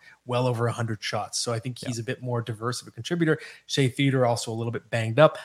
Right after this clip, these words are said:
Speaker 1: I still think he's a great defenseman, uh, but I think his overall just, just stat category diversification is less exciting than when, what Pietrangelo brings to the table. And I think Pietrangelo is just a little bit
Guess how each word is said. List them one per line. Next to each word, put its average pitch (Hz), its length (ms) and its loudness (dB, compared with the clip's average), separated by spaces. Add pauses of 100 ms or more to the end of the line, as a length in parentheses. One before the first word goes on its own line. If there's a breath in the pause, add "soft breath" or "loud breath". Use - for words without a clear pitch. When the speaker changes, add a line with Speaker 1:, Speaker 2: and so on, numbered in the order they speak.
(160 loud breath)
Speaker 1:
I - 60 -12
still - 240 0
think 135 160 0
he's 123 180 -4
a 110 60 -8
great 123 320 -4
defenseman, 127 560 -6 (220)
uh, 110 320 -6
but 120 100 0
I 120 80 -4
think 127 380 -4 (480 soft breath)
his 131 240 2
overall 139 800 6
just, 131 400 -2 (240)
just - 420 0
stat - 460 2
category 120 560 -2
diversification 120 880 -6 (300 loud breath)
is 113 200 -2
less 120 300 2
exciting 120 500 0
than 110 120 -2
when, 104 220 -4 (120)
what 123 200 -4
Pietrangelo 107 640 -4
brings 101 280 -8
to - 40 -10
the 98 80 -12
table. 101 320 -10
And 107 100 -10
I 117 100 -4
think 147 200 -2
Pietrangelo 123 440 0
is 113 80 -2
just 120 120 -4
a 143 60 -2
little 208 260 6
bit 185 240 4